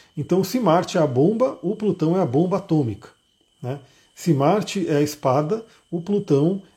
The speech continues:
é a granada, é a metralhadora. Então, o Plutão ele traz uma energia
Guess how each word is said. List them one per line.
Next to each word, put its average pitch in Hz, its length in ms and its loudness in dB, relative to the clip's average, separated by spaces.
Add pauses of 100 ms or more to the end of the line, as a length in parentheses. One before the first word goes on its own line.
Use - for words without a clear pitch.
é 165 240 0
a 170 100 0
granada, 135 540 2
é 131 40 2
a 131 40 0
metralhadora. 135 840 0 (220)
Então, 175 140 -6
o 202 40 -6
Plutão 185 420 0
ele 160 100 2
traz 156 300 0
uma 175 120 0
energia 156 540 0